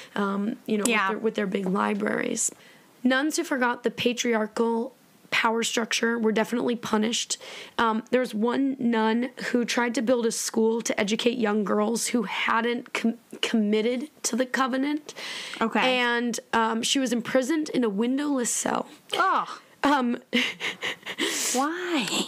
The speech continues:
Speaker 1: Two other women, um, two other nuns began preaching in the streets, which we learned already is
Speaker 2: It's a no-no.
Speaker 1: That's a no-no. You don't preach. Um, and so when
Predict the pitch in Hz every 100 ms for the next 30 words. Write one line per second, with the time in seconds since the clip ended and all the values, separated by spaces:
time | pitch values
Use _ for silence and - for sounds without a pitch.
0 | 240 - 339 339 254 269 277 269 285 294
1 | 302 - 226 226 254 269 254 233 220 240
2 | 240 254 226 220 - - 240 - 254 240
3 | 214 - - 226 277 - 226 226 - 220
4 | 220 202 208 208 220 - - 214 214 214
5 | 214 220 - 214 202 196 196 185 151 135
6 | 220 220 247 220 208 208 214 233 - -
7 | - 226 226 240 247 - 226 226 - -
8 | - - - - - 233 220 220 226 226
9 | - 247 240 226 - 453 - 440 214 247
10 | 247 240 240